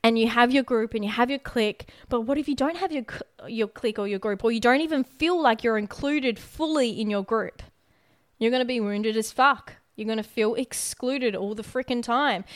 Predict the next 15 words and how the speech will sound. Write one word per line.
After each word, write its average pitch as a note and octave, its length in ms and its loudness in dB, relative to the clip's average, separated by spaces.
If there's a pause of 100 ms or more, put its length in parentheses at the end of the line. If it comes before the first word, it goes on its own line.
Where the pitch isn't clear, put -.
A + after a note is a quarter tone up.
(140)
And A3+ 120 -2
even C#4 340 0
when C#4 160 4
you C4 80 2
go B3 200 6
to D#4+ 80 0
places G#3+ 680 0
in A#3+ 100 -2
your A#3 160 0
adult A3+ 260 6
life A3+ 360 4
and A3+ 120 0
you G#3+ 60 -4
actually B3 540 -2
aren't A#3+ 420 6